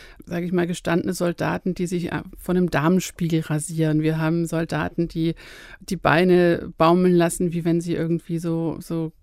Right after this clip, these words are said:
kleine Jungs wären. Wir haben, ja, Kinder, die Soldaten irgendwie, ja, so ein bisschen hänseln. Also so ganz viele Situationen, die einfach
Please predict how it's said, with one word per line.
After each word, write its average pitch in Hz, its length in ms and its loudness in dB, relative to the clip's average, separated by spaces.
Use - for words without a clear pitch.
kleine 170 220 4
Jungs 190 440 4
wären. 147 440 4
Wir 165 220 -2
haben, 165 480 -2
ja, 170 220 -2
Kinder, 196 460 0
die 175 400 -2
Soldaten 165 720 0
irgendwie, 165 800 -2
ja, 165 180 -2
so 170 100 -4
ein 165 100 -4
bisschen 170 360 -2
hänseln. 165 580 4
Also 170 220 0
so 190 160 -4
ganz 254 240 6
viele 233 200 2
Situationen, 214 600 0
die 202 120 0
einfach 185 440 -2